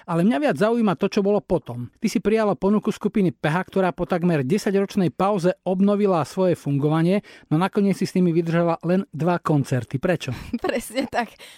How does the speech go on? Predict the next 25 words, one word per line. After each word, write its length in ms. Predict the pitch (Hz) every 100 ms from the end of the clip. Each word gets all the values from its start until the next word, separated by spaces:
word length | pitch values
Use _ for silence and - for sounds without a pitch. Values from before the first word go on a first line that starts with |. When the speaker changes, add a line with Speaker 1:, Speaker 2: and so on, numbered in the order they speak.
| -
Speaker 2:
Takéto 400 | 196 240 240 220
informácie, 800 | 214 220 233 226 220 - 233 247 226
<laughs> 40 |
presné. 480 | 247 220 - 254 220 254 220 302 - _ _ - - - - -
Väčšinou 400 | 220 - 214 208
mi 80 | 208
to 160 | 202
tak, 240 | 196 208 -
o, 480 | 202 202 196 190 190
zvyknú 320 | 185 185 196 196
nejako 320 | 190 185 185
hovoriť, 460 | 185 190 190 185 180
že 180 | 185 190 -
odkoncertovala 960 | 233 - 220 214 220 - 214 214 214
sa 160 | 202 208
s 240 | 202 -
nimi 320 | 208 208 202 196
dosť 400 | 208 220 - 208
veľa, 260 | 202 202 202
hovorím, 240 | 196 196
tak 240 | 190 196 202
nie, 160 | 214 202
boli 240 | 202 196
to 160 | - 208
len 120 | 190